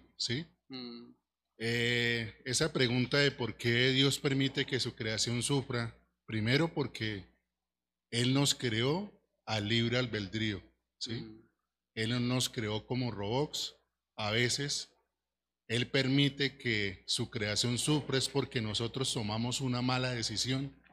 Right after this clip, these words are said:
Speaker 2: Mm.
Speaker 1: sin primero consultarlo a Él,
Speaker 2: Mm.
Speaker 1: ¿sí? Pero Él igual nos deja que nosotros tomemos esa decisión porque Él jamás se va a interponer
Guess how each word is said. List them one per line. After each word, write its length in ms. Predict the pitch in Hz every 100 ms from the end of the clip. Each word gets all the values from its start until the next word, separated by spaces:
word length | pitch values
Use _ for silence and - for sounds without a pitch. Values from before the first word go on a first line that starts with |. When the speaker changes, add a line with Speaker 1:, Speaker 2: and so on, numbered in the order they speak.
| -
Speaker 2:
Mm. 160 | - 117
Speaker 1:
sin 320 | - 135 123
primero 420 | 120 113 117 120
consultarlo 680 | 123 113 110 95 113 101 107
a 80 | 120
Él, 120 | 120 - _ _ -
Speaker 2:
Mm. 300 | 120 110 107
Speaker 1:
¿sí? 280 | 113 135 - _ _ _ _ _ _ _ -
Pero 280 | 151 165 160
Él 100 | 151
igual 380 | 135 139 143
nos 220 | 143 131 117
deja 300 | 127 135 -
que 100 | 120
nosotros 560 | 110 113 107 131 -
tomemos 560 | - 113 131 165 165 139
esa 240 | 139 143 135
decisión 640 | 127 113 - 117 131 180 -
porque 440 | 120 110 113 113
Él 100 | 139 123
jamás 600 | 156 151 175 226 - - _ _
se 240 | - - 110
va 120 | 113
a 60 | 123
interponer 800 | 123 143 135 - 107 123 185